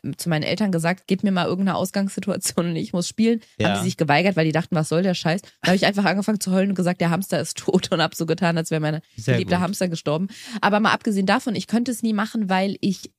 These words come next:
Speaker 1: wahnsinnig schlecht im Auswendiglernen bin. Und
Speaker 2: Echt,
Speaker 1: ich
Speaker 2: ja?
Speaker 1: weiß, ja, Katrin Bauerfein hat mal gesagt, „Ariana, Ariana,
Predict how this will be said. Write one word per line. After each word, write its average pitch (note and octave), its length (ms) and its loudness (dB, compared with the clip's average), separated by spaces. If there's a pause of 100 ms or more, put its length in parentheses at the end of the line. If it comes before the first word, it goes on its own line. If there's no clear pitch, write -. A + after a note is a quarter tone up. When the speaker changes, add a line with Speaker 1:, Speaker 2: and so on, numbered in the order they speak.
(120)
Speaker 1:
wahnsinnig A3+ 500 2
schlecht A3 180 -4
im G3+ 80 -6
Auswendiglernen E3 600 -2
bin. C#3 220 -4 (260)
Und - 100 0
Speaker 2:
Echt, D#3+ 100 0
Speaker 1:
ich - 80 -4
Speaker 2:
ja? F#2+ 120 2
Speaker 1:
weiß, A3+ 220 0
ja, G#3+ 100 0
Katrin G#3+ 320 -2
Bauerfein G#3+ 440 0
hat A3 120 -2
mal G3+ 80 0
gesagt, F#3 320 0
„Ariana, D#3+ 500 2
Ariana, E3+ 680 4